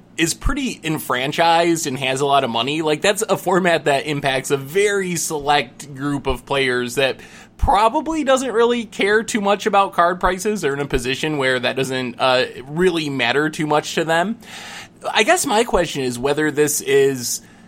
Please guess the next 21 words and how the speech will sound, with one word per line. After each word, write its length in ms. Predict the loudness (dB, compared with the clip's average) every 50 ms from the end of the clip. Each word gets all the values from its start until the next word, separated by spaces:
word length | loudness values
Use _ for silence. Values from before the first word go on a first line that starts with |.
| -20 -20 -8 -6
sustainable 1120 | -4 -2 -2 -2 -2 -2 -2 -2 -2 -2 -2 0 0 0 0 2 0 0 0 0 -4 -6 -10 -6
and 480 | -2 0 0 0 0 0 -2 -4 -6 -10 -10
the 140 | -4 -4 -4
cost 480 | -4 -2 -2 0 2 2 2 0 0 -4
of 120 | -4 -4
these 220 | -4 -4 -4 -4
cards 460 | -2 0 2 4 4 4 2 0 -2 -4
is 180 | -4 -4 -4
just 240 | -4 -4 -4 -4 -4
too 160 | -4 -6 -4
low. 380 | -4 -4 -4 0 2 2 2 2
It's 200 | 0 -2 0 2
definitely 360 | 2 2 2 2 0 0 0
true 160 | 0 -2 -2 -2
that 120 | -4 0
the 120 | 0 0 0
supply 540 | 2 -2 -4 -4 -4 -2 0 2 2 2 2
of 200 | 2 0 0 0
these 180 | -4 -6 -4
cards 460 | -2 0 0 0 2 0 0 -2 -4
is 420 | 0 4 4 4 4 2 -2 -6